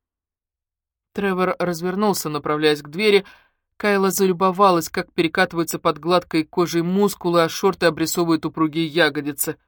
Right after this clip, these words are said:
«Тревор?» Он тут же поспешно обернулся. «Да?» «Тебе...» Мысленно она приказывала себе остановиться, не произносить больше ни слова, но, проглотив гордость, она продолжала.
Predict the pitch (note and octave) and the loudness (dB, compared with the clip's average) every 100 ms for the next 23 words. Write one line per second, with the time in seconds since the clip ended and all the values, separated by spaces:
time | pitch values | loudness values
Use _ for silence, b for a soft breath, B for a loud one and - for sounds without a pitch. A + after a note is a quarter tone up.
0 | _ _ _ _ _ _ - F3 F#3 - | _ _ _ _ _ _ -10 -8 -8 -16
1 | _ _ _ _ _ _ _ _ _ _ | _ _ _ _ _ _ _ _ _ _
2 | _ _ _ - C#3+ - _ - D3 C3+ | _ _ _ -16 -16 -16 _ -10 -8 -8
3 | D3+ D3 D3+ - D3+ D3 E3 D3 C3+ C#3 | -8 -8 -8 -10 -10 -8 -6 -6 -6 -2
4 | D3 E3+ - _ _ _ _ _ _ _ | 2 2 0 _ _ _ _ _ _ _
5 | _ _ _ _ _ - A3 F3+ F#3+ G#3+ | _ _ _ _ _ -16 -14 -14 -4 0
6 | G#3 G3+ _ _ _ _ _ _ _ _ | 0 -2 _ _ _ _ _ _ _ _
7 | _ _ _ _ _ _ _ _ F#3 F#3 | _ _ _ _ _ _ _ _ -4 -2
8 | F#3 - F3+ F3 F#3 - G3 G3 G3+ E3 | -2 -2 -2 0 0 -2 -4 0 0 2
9 | F3 - F3+ F#3+ - G3+ G#3 C4 - F#3 | -2 0 -2 -2 0 2 4 2 0 -4
10 | B B B A3+ G#3 A#3 A#3 G#3+ A#3+ B3 | B B B -4 0 4 4 4 2 0
11 | F3+ F3+ F3 G3+ G#3 - F#3 E3+ F#3 F#3+ | 0 0 0 -2 -2 0 0 2 2 0
12 | F#3+ F3 F3+ E3+ F3 E3 G3 F3 - F#3 | 0 0 0 0 -2 2 2 0 -4 -2
13 | F3 F#3+ F#3 G3 F#3+ E3+ D#3 | -2 0 0 0 2 4 2